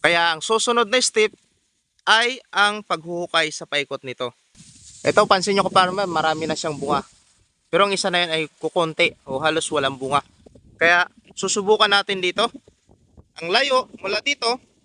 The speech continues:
sa kanyang puno ay one point five meters. Ang ating basihan ay, ah, ito ay base na rin sa itinuro sa atin ng Department of Agriculture.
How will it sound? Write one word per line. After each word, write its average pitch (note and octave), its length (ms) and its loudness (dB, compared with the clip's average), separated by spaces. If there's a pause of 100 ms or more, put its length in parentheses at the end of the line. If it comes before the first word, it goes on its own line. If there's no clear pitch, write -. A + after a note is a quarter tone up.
sa F3 160 -6
kanyang G#3 240 0
puno G#3 400 -2
ay E3+ 320 2
one G3 240 -2
point F3+ 320 -10
five E3 240 0 (320)
meters. D#3 560 -2 (240)
Ang D#3+ 80 -4
ating F3+ 240 -2
basihan F#3+ 480 0
ay, E3+ 400 0 (640)
ah, D#3 560 0 (540)
ito A#3 320 0
ay G#3 160 0
base G#3+ 320 0
na G#3 100 -2
rin G3+ 140 -4
sa G3+ 100 -8
itinuro E3+ 380 -8
sa E3+ 240 -8
atin E3 160 -10
ng D#3 100 -14
Department D3+ 640 -10
of D3 160 -10
Agriculture. C3+ 720 -8